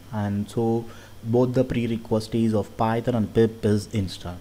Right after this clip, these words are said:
So now let us check whether Django is installed or not. So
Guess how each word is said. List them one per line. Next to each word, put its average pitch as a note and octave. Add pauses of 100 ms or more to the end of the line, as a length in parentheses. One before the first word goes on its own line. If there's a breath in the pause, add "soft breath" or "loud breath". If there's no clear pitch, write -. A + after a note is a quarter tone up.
(440 loud breath)
So G2+
now B2
let D3
us C#3+
check C#3+
whether A#2+
Django D3
is B2
installed A2+
or F#2+
not. F2+ (460 loud breath)
So G#2